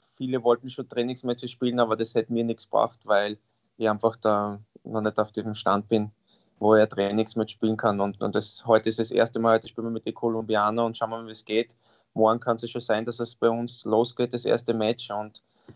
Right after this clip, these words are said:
ja, ich, wir haben jetzt schon von Anfang an gesagt, ich hab meinem Team gesagt, ja, Burschen, ihr werdet sicherlich nicht hundertprozentig fit sein.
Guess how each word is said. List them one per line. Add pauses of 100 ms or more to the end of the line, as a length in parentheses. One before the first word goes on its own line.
(240)
ja,
ich,
wir
haben
jetzt
schon
von
Anfang
an
gesagt, (320)
ich
hab
meinem
Team
gesagt,
ja, (260)
Burschen,
ihr
werdet
sicherlich
nicht
hundertprozentig
fit
sein.